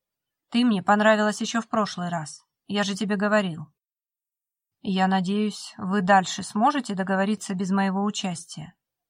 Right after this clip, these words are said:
У меня есть ещё дела на сегодня". "Думаю, сможем. Правда, Келли?" Я ничего не ответила. Подошла к Алексу, обняла за шею и поцеловала в губы со словами:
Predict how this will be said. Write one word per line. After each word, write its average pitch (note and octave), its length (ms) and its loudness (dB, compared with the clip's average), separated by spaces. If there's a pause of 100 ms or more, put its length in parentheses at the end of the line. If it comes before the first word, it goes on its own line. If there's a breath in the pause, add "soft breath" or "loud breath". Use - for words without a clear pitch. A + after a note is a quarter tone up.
У G#3+ 80 -2
меня G#3+ 240 4
есть A3+ 240 2
ещё A3+ 220 -2
дела G#3+ 300 4
на D#3+ 100 -4
сегодня". E3 600 -12 (920)
"Думаю, C#4+ 480 4
сможем. F3 720 2 (360)
Правда, B3+ 380 8
Келли?" D#3+ 520 -10 (840)
Я G#3+ 200 4
ничего B3+ 400 -2
не A#3 140 2
ответила. E3 760 -8 (520)
Подошла F#3 520 0
к - 120 -6
Алексу, A3 540 -2 (300)
обняла F3+ 480 2
за E3 140 -8
шею G#3+ 500 -6 (380)
и G#3+ 100 -4
поцеловала A#3 680 4
в B3 100 -2
губы F3+ 380 0 (120)
со - 200 -6
словами: F#3 680 0